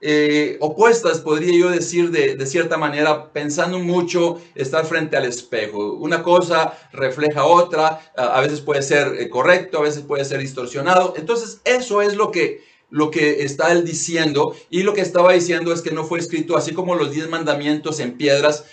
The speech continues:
sino fue escrito en el corazón. Los diez mandamientos era para que se obedecieran, y si no se obedecían, había condenación. Pero los diez mandamientos en el corazón, el, la, la entrega de nuestras vidas a Cristo hace que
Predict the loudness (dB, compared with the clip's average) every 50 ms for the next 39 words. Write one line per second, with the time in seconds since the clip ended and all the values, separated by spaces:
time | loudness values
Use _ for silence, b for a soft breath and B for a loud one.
0 | B B B -12 -10 -8 -8 -6 0 0 0 0 0 -6 -6 -4 -4 -4 -2 -4
1 | -4 -4 -6 -8 -6 -6 -4 -4 -4 -6 -8 -12 -14 -14 -16 B B B B -6
2 | -6 -4 -2 -2 0 0 0 0 0 0 0 2 2 2 2 2 -2 -4 -6 -4
3 | -4 -4 -2 -2 -2 -2 0 0 0 0 0 -2 -6 -6 -4 -4 -2 -2 -2 -2
4 | -4 -6 -8 -4 -4 -2 0 2 2 2 0 -2 -4 -8 -12 -14 _ _ -14 -12
5 | -10 -10 -8 -8 -6 -4 0 2 4 4 4 4 2 0 -2 0 2 4 4 4
6 | 2 -2 B B B B B -6 -4 -4 -2 -2 -2 -2 -2 -6 -10 -8 -8 -8
7 | -8 -8 -10 -10 -12 -14 -14 -14 -16 -20 _ _ _ _ _ _ _ _ _ _
8 | _ _ _ _ _ _ -4 -2 0 2 2 2 2 0 -2 -6 -12 -10 -10 -8
9 | -8 -6 -8 -4 -2 -2 -2 -2 -2 -4 -4 -4 -6 -6 -6 -8 -8 -8 -8 -10
10 | -10 -12 -14 -8 -6 -6 -4 -6 -6 -8 -8 -8 -6 -6 -6 -6 -8 -12 -16 -18
11 | _ _ _ _ _ _ _ _ _ _ _ _ _ _ _ -6 -4 -4 -4 -4
12 | -8 -8 -8 -10 -10 -8 -8 -4 -2 0 0 2 2 0 0 -2 -2 0 2 2
13 | 2 2 0 0 -2 -2 -4 -8 -8 -6 -4 -2 0 0 0 -2 -4 -6 -4 -4
14 | -4 -4 -4 -6 -6 -6 -8 -8 -8 -8 -8 -8 -8 -8 -4 -2 -2 -2 -2 -4
15 | -6 -6 -6 -8 -8 -10 -14